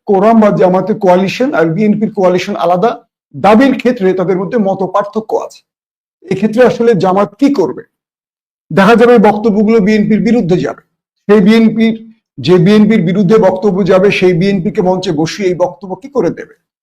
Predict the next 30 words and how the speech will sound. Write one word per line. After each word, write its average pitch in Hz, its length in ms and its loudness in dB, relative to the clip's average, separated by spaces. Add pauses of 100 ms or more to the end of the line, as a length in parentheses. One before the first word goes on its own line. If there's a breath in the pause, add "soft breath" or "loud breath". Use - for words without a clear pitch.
(500)
দ্বিতীয়ত, 214 460 0 (560)
আবার 220 220 2
দেখা 220 180 4
যাবে 226 260 4
বিএনপির 220 440 2
নেতারা 214 340 2
এই 214 160 0
মঞ্চে 208 340 0
এসে 220 460 -2 (1040)
তাদের 226 280 4
দাবির 226 260 4
কথা 208 200 2
বলে 196 220 2
ফেলবে, 170 320 -8 (280)
তাহলে 202 200 2
জামাত 202 400 4
বলবে 226 300 2
সাত 185 220 -2
দফা, 175 440 0
বিএনপি 208 380 2
বলবে 202 340 0
এই 196 80 -2
সাত 180 200 -6
দফার 175 260 -6
বিপরীতে। 220 520 -4 (360)
তার 185 140 0
মানে 214 140 2
একটা - 440 0
মঞ্চ 190 460 -2
থেকে 185 380 -6